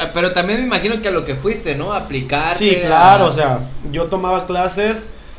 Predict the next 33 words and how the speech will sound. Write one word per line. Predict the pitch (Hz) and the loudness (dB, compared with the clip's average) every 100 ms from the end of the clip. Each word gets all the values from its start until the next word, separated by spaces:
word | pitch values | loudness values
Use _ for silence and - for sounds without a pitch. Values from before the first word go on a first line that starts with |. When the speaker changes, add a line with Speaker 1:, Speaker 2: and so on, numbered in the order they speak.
| - - | -18 -14
Speaker 2:
eh, | - 147 143 | -6 -4 -4
primero | 147 151 147 160 190 | -4 -6 -4 -2 0
en | 190 | 0
las | 160 135 - | -2 -4 0
tardes, | 156 185 202 233 254 - - - | 4 4 4 0 -2 -4 -14 -4
pero | 170 156 151 151 - | -2 2 4 2 2
tempranito, | 151 147 143 139 151 175 170 | -4 -4 -2 -2 -4 -8 -6
o | 156 | -4
sea, | 143 131 | -4 -2
pero | 147 | -4
me, | 143 143 - | -2 -4 -2
haz | 135 | -4
de | 135 | -4
cuenta | 170 170 | -6 -6
mi, | 175 160 139 | -4 -2 -2
mi | 135 131 135 | 0 0 0
ensayo, | 131 143 156 165 | 0 -2 -4 -6
¿a | |
qué | 139 | -8
horas | 160 147 | -10 -12
empezaba? | 131 127 151 - | -12 -12 -12 -10
Como | 131 | -10
a | 113 | -10
las | 117 - - - - - - - - | -12 -14 -14 -16 -16 -12 -10 -10 -8
tres | 123 120 170 - | -6 -4 -6 -8
o | 139 - | -10 -8
cuatro. | 151 175 - 214 - - - - 131 | -6 -6 -8 -10 -10 -16 -18 -14 -6
Yo | 156 | -4
estaba | 156 170 180 | -2 -4 -2
desde | 151 147 | -2 -2
las | 139 120 120 | 0 -2 -4
doce, | 139 170 185 214 247 - - - - - - | -2 -2 -4 -6 -6 -10 -14 -16 -16 -16 -6
este, | 135 131 - 135 127 123 120 113 | -4 -4 -4 -2 0 0 -2 -4